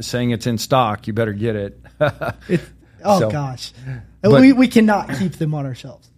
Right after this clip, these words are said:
Speaker 2: We
Speaker 1: Oh,
Speaker 2: can't.
Speaker 1: it's been, it's been fantastic. Same, and the Icon too. The U-Trip Icon has also done well.
Speaker 2: Oh, yeah.
Speaker 1: Um, and that, that sold out really, really quickly. So
Speaker 2: Do you, do you typically see a trickle down,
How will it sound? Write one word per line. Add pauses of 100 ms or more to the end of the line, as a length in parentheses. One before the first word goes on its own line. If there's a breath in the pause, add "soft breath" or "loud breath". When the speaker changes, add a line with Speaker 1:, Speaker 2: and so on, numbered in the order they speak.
(160)
Speaker 2:
We
Speaker 1:
Oh,
Speaker 2:
can't.
Speaker 1:
it's
been,
it's
been
fantastic.
Same,
and
the
Icon
too. (140)
The
U-Trip
Icon
has
also
done
well. (520 soft breath)
Speaker 2:
Oh,
yeah.
Speaker 1:
Um,
and
that, (100)
that (300)
sold
out
really, (220)
really
quickly. (200)
So
Speaker 2:
Do
you,
do
you
typically
see
a
trickle
down,